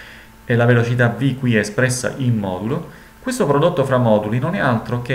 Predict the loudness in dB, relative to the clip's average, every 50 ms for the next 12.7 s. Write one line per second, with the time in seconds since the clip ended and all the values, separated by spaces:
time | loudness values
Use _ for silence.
0 | -4 -4 -4 -4 -4 -4 -4 -2 -2 0 2 2 0 0 -2 -4 -6 -6 -6 -6
1 | -6 -4 -4 -2 0 0 0 0 -2 -4 -4 -4 -2 -2 -2 -2 -2 -2 -4 -4
2 | -2 0 2 2 2 2 0 -4 -6 -6 -8 -6 -6 -6 -6 -4 -2 -2 0 0
3 | 0 -2 -4 -6 -8 -6 -8 -8 -10 -16 -20 -20 -20 -20 -20 -20 -20 -20 -20 -8
4 | -4 -2 -2 0 0 -2 -2 -2 0 0 2 2 2 2 0 0 -2 -2 -4 -4
5 | -2 -2 -4 -4 -4 -6 -6 -8 -8 -12 -18 -20 -20 -20 -20 -20 -20 -20 -10 -6
6 | -6 -2 0 0 0 0 0 0 2 0 0 -2 -4 -4 -4 -4 -4 -2 -4 -2
7 | 0 0 0 0 -4 -6 -8 -4 -2 -2 0 0 -2 -4 -4 -6 -6 -6 -8 -8
8 | -12 -18 -20 -20 -20 -10 -6 -4 -4 -2 0 0 0 0 0 0 -2 0 0 2
9 | 2 2 2 0 0 0 0 2 2 0 0 -2 -2 -2 -2 -2 -2 -2 -2 -2
10 | -4 -4 -4 -6 -6 -6 -2 0 2 2 2 0 -2 -6 -6 -6 -6 -6 -6 -4
11 | -4 -2 -2 -2 -4 -6 -6 -4 -4 -4 -4 -4 -4 -6 -6 -8 -8 -8 -8 -8
12 | -8 -8 -10 -10 -10 -10 -10 -10 -10 -12 -14 -14 -18 -20